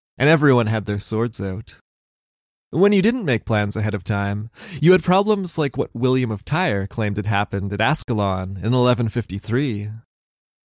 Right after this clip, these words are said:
There, a group of Templars were said to have kept others from following them through a gap in the walls, just so they didn't have to share the spoils. But then, they'd been cut off from those others and killed. The episode may not have really occurred in that way,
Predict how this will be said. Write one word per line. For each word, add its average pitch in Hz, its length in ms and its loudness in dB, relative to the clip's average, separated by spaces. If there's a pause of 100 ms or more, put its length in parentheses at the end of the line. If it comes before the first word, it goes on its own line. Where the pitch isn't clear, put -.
(200)
There, 175 520 4 (260)
a 170 80 2
group 226 200 2
of 247 120 -2
Templars 120 680 -2
were 127 80 -2
said 165 240 2
to 135 80 -2
have 143 120 -2
kept - 260 -6
others 135 320 0
from 110 140 -6
following 135 520 -2
them 120 140 -6
through 123 240 -4
a 113 40 0
gap 107 300 -4
in 113 100 -2
the 107 80 -2
walls, 107 640 -2 (200)
just - 200 4
so 247 80 2
they 214 100 2
didn't 190 180 0
have 165 180 -4
to 139 80 -4
share 131 260 0
the 107 100 -4
spoils. 98 800 -2 (560)
But 139 220 2
then, 139 320 2 (220)
they'd 143 160 4
been 123 160 0
cut 135 220 0
off 170 200 2
from 104 200 -4
those 101 260 -2
others 101 340 -4
and 101 140 -10
killed. 104 560 -6 (840)
The 240 180 2
episode 220 420 4
may 135 140 2
not 123 180 2
have 107 120 -2
really 113 220 0
occurred 135 380 -2
in 98 100 -6
that 85 180 -6
way, 87 380 -6